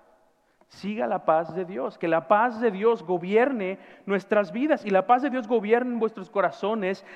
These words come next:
a la que asimismo fuisteis llamados en un solo cuerpo y sed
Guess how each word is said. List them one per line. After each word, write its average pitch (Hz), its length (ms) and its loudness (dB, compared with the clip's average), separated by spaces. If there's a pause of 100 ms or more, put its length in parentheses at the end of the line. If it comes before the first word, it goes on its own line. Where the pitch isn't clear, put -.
(100)
a 190 80 6
la 202 200 0
que - 80 0
asimismo 240 560 -2
fuisteis 262 520 -2
llamados 226 720 2 (220)
en 170 180 -2
un 247 140 0
solo 262 260 -4
cuerpo 190 500 0
y 175 100 -8
sed 190 340 -4